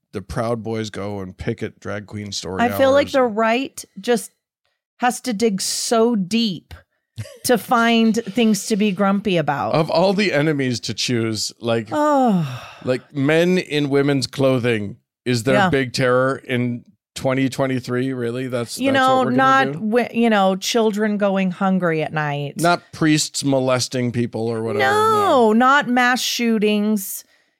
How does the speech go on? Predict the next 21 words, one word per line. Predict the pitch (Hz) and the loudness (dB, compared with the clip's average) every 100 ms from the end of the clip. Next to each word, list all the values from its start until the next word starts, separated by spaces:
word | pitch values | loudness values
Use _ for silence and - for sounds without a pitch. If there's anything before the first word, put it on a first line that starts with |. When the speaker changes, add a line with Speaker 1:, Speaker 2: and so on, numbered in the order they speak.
| _ | _
Speaker 2:
you | - 254 | -2 2
know. | 240 220 214 | 4 4 4
Speaker 1:
No, | 190 175 | 4 2
serious | 123 - 262 277 190 | 0 0 2 4 2
problems, | 139 175 156 131 98 98 | 2 2 2 -2 -6 -2
like | 160 143 - - | 0 0 -4 -2
people | 240 220 196 | 0 2 2
in | 175 | 2
the | 175 | 2
wrong | 165 220 208 208 180 147 - 135 | 2 2 2 0 -4 -12 -20 _
gendered | - 214 190 185 151 | 0 0 2 -2 -2
clothes. | - 208 190 151 107 - - - _ _ _ _ - | -2 2 2 2 -2 -10 -12 -14 _ _ _ _ 2
Speaker 2:
Boo. | 330 311 294 262 220 185 165 143 | 4 6 6 6 6 4 2 2
Speaker 1:
<laughs> | 160 | 2
All | 147 | 4
right, | 170 113 | 4 2
so | 104 | 0
what's | 160 196 | 2 2
the | 185 | 2
story? | 151 180 151 117 - - | 2 4 4 0 -6 -10
Speaker 2:
So, | - - 403 320 202 208 | -6 2 4 6 6 4